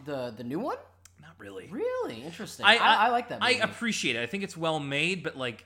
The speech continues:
Speaker 2: it's not really for me. You know what I'm
Speaker 1: Yeah.
Speaker 2: saying?
Speaker 1: I, I could, if you're not down for, like, that character is amongst the most one-dimensional characters, so if you're
Speaker 2: Yeah.
Speaker 1: not down for what they're selling,
Speaker 2: No.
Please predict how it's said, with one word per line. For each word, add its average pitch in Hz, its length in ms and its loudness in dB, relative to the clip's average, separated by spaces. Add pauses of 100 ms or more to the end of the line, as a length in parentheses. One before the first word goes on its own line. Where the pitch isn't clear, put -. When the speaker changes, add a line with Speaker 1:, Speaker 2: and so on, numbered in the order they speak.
(100)
Speaker 2:
it's 127 240 -12
not 139 160 -12
really 107 180 -10
for 98 180 -16
me. 90 320 -18
You 104 60 -18
know 107 80 -12
what 104 60 -10
I'm 104 60 -12
Speaker 1:
Yeah. 110 60 -14
Speaker 2:
saying? 117 180 -12 (280)
Speaker 1:
I, 135 280 -6
I 135 60 -8
could, - 280 -16
if 156 140 -10
you're 170 100 -6
not 208 260 0
down 175 320 2
for, 160 220 -4
like, 135 180 -6
that 170 220 0
character 156 340 -6
is 131 80 -8
amongst 135 540 -8
the 147 100 -12
most 151 400 -4
one-dimensional 139 760 -4
characters, 123 540 -8
so - 140 -12
if 113 80 -10
you're 147 100 -6
Speaker 2:
Yeah. 160 100 4
Speaker 1:
not 127 120 2
down 143 240 -2
for 139 120 -14
what 131 140 -6
they're 131 120 -8
selling, 120 480 -6
Speaker 2:
No. 123 260 -2